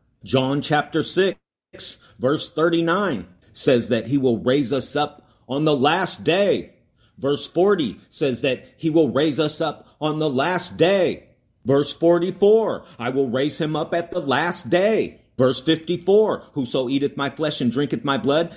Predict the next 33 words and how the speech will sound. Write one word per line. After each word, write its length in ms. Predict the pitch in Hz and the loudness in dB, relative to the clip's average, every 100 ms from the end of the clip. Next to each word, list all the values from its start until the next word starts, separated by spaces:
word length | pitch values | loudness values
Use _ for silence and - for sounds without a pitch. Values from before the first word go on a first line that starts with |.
| - | -8
hath 240 | 147 143 | -6 -2
eternal 540 | 170 165 151 190 196 | -2 -2 -4 0 0
life, 480 | 143 160 208 - - _ _ _ - | 0 0 0 -4 -10 _ _ _ -6
and 140 | 147 | -2
I 60 | 143 | 2
will 180 | 151 | 2
raise 280 | 131 147 175 | 2 2 0
him 140 | 175 165 | -2 -2
up 160 | 196 | -2
at 160 | 165 - | -2 -2
the 120 | 151 | -4
last 500 | 104 127 175 185 - | -2 -2 -2 -4 -2
day." 480 | 151 196 220 110 - _ _ _ _ _ _ | 0 2 2 -2 -6 _ _ _ _ _ _
And 140 | 139 131 | 0 4
you 120 | 151 | 4
already 280 | 147 143 135 | 4 0 -2
know, 360 | 151 170 87 - _ | -2 -4 -6 -12 _
Rosh 280 | 110 131 - | -8 -6 -6
Hashanah 480 | 120 123 127 156 - _ | -6 -4 -4 -6 -10 _
two 160 | - 131 | -4 0
thousand 400 | 135 135 120 127 | 0 0 0 0
and 100 | 113 | 0
twenty-three, 540 | 139 139 123 110 147 | -2 -2 -2 0 -2
Feast 320 | 151 143 131 | -2 -6 -4
of 80 | 117 | -8
Trumpets, 420 | - 123 120 151 | -4 -6 -4 -6
begins 540 | - 131 95 147 156 107 | -6 -8 -2 0 0 -2
on 140 | 107 | -2
the 200 | 101 104 | -4 -2
evening 300 | 160 135 107 | -2 0 0
of 120 | 98 | -2
Friday, 340 | - 143 156 104 | -4 -2 -2 -4
September 440 | - 113 165 160 | -6 -8 -4 -2